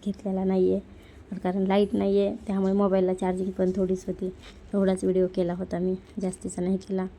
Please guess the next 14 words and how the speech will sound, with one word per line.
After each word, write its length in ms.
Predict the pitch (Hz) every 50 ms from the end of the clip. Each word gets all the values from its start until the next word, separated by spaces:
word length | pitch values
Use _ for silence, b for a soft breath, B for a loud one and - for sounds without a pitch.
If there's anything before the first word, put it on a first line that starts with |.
| B B B B B B B - -
तर, 280 | 196 190 185 180 180
अ, 40 | 180
उशीर 320 | 185 185 185 185 - 202 190 185 -
खूप 100 | 220 196
झाला 320 | 185 233 220 202 196 196
होता, 300 | 196 196 190 - 190 196 190 -
तर 80 | 190
त्यांनी 320 | 190 - 185 185 185 190 185
पण 180 | 185 - 196 185
गडबडीत, 480 | 196 185 190 180 185 175 180 180 - -
अ, 100 | 180 180
एकच 340 | 175 180 180 180 190 185 -
फोडणी 220 | - - 185 185 185 -
टाकली. 320 | 196 185 185 180 190 208